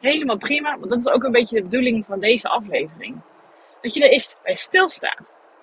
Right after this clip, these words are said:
Wederom, die verleiding is zo groot om, eh, ja, dat niet te doen. Maar ja, dan gaat je leven zo aan je voorbij. En dat is toch zonde? Ja.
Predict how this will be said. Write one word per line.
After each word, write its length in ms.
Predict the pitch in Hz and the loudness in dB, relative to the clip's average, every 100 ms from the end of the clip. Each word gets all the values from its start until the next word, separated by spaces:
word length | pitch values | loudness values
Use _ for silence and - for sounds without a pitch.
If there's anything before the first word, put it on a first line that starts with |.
| _ _ _ _ _ _ - | _ _ _ _ _ _ -14
Wederom, 460 | - 226 262 254 254 | 6 8 10 8 6
die 140 | 247 | 0
verleiding 520 | 208 196 262 311 285 | 0 4 6 4 0
is 200 | 220 - | -6 -2
zo 180 | - 311 | 4 4
groot 520 | 330 285 262 269 - _ _ _ _ _ | 4 2 2 2 -4 _ _ _ _ _
om, 400 | 233 240 233 226 | -4 -2 -2 -2
eh, 300 | 208 202 190 185 | 0 0 0 0
ja, 160 | 269 240 | 0 2
dat 160 | 214 | 2
niet 200 | 202 330 | 4 4
te 80 | 370 | 4
doen. 280 | 330 349 453 453 _ _ _ _ _ _ _ 226 | 2 2 -2 -8 _ _ _ _ _ _ _ -2
Maar 100 | 277 | 0
ja, 160 | 262 | 2
dan 140 | 202 233 | 0 0
gaat 220 | 254 226 | -2 0
je 100 | 208 | 4
leven 520 | 233 311 247 208 196 | 6 4 0 -4 -2
zo 200 | 269 294 | 4 6
aan 160 | 254 214 | 4 2
je 120 | 180 | -4
voorbij. 580 | 160 151 202 247 285 - _ _ _ _ _ _ _ _ _ _ _ _ _ | -6 4 6 6 2 -6 _ _ _ _ _ _ _ _ _ _ _ _ _
En 100 | 220 | -4
dat 140 | 262 | -4
is 100 | 277 | -4
toch 140 | - 208 | -6 -4
zonde? 640 | - 494 523 247 170 226 - _ - | 2 4 6 6 6 2 -8 _ -6
Ja. 540 | 285 523 659 508 | 0 2 2 -2